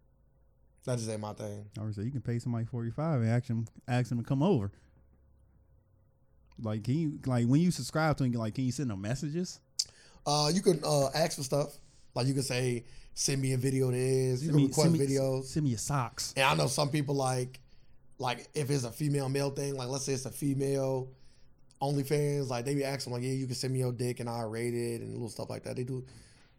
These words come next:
Speaker 1: Little, some people charge you for that. Some people do it for free.
Speaker 2: Whoa, hold up. So if you get it, like, so if you get a good rating,
Speaker 1: I don't know what that means.
Speaker 2: Like,
Speaker 1: I don't, I
Speaker 2: like,
Speaker 1: don't. She might not care.
Speaker 2: like, I can post, like, "Hey,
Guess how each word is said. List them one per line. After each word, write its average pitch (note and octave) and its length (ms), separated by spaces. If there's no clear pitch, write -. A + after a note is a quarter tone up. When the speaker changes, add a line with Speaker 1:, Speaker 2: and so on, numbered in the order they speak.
Speaker 1:
Little, C3+ 180
some D3 220
people C#3+ 200
charge C3+ 320
you C3+ 60
for C3+ 100
that. C#3 160
Some C3+ 100
people C3 160
do B2+ 100
it B2+ 60
for A#2 80
free. B2 400
Speaker 2:
Whoa, E3 500
hold F#3 200
up. B2 220
So D3 140
if C#3 80
you A3 80
get D3+ 140
it, B2+ 60
like, A2+ 280
so C3+ 120
if C3 80
you G#3 60
get C3+ 160
a G#2 40
good G#2+ 220
rating, G#2+ 420
Speaker 1:
I D3 120
don't C3+ 120
know B2 60
what A2 120
that G#2 100
means. G#2 200
Speaker 2:
Like, B2 140
Speaker 1:
I - 20
don't, B2 260
I B2 60
Speaker 2:
like, B2+ 80
Speaker 1:
don't. A#2 140
She C#3+ 120
might B2+ 160
not A2 140
care. G#2+ 300
Speaker 2:
like, A#2+ 160
I C#3 60
can B2 120
post, B2+ 240
like, F#2+ 300
"Hey, A#2+ 340